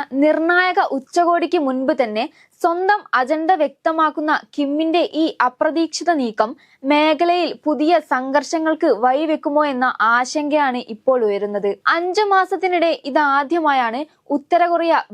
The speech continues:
ബാലിസ്റ്റിക് മിസൈലുകളുടെ പരീക്ഷണം നടത്തുന്നത്. പ്യോങ്യാങ്ങിന് തെക്ക് നിന്നുള്ള പ്രദേശത്തു നിന്നാണ് ഉത്തര കൊറിയ ഒന്നിലധികം ഹ്രസ്വദൂര ബാലിസ്റ്റിക് മിസൈലുകൾ വിക്ഷേപിച്ചത്.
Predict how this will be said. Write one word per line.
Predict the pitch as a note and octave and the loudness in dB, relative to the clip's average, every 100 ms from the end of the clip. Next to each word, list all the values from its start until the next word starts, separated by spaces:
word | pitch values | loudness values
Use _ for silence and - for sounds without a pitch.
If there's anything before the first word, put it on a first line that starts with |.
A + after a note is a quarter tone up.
| B3+ | 0
ബാലിസ്റ്റിക് | C4+ D4 D#4 - E4 D4+ | 2 0 -4 -10 -8 -6
മിസൈലുകളുടെ | D4 D4+ D4 D4 C#4+ C#4+ - B3+ | -2 0 2 2 2 0 0 -2
പരീക്ഷണം | A3+ C4+ C4 C#4+ C#4+ C4 | -2 -4 -6 -4 -2 -2
നടത്തുന്നത്. | G#3 G#3 G#3 G#3 G3+ - - | -2 -4 -4 -2 -2 -2 0
പ്യോങ്യാങ്ങിന് | F4 F4 F4+ F#4 G4 G4 G4 C#4+ - | 2 2 0 0 0 0 0 -2 -2
തെക്ക് | D#4 - F4+ | -2 0 0
നിന്നുള്ള | F4+ F4 E4+ D4 | 2 2 2 0
പ്രദേശത്തു | C4+ B3 C#4+ D4 C#4+ D#4 | -2 0 0 -2 -4 -2
നിന്നാണ് | C#4+ B3+ G#3+ B3+ D#4 - D4 | 0 0 0 -4 -8 -6 -6
ഉത്തര | - F4+ F4+ | 0 2 2
കൊറിയ | F4 F4 D#4 - C4+ | 2 2 0 0 -2
ഒന്നിലധികം | C#4 D4+ E4+ D#4+ D4+ C#4 A3+ | -2 0 0 0 -2 -4 -4
ഹ്രസ്വദൂര | C#4 C4+ - D4+ E4 D#4+ - G3+ | -4 -2 -2 0 2 2 0 0
ബാലിസ്റ്റിക് | B3 B3+ C#4+ C#4+ D#4+ C#4+ C#4 | 2 2 -2 -6 -12 -8 -8
മിസൈലുകൾ | C4+ C#4+ C4 C4 G#3 | 0 0 2 0 -2
വിക്ഷേപിച്ചത്. | A3 - A#3 G#3+ - G3+ | -6 -2 0 0 -4 -2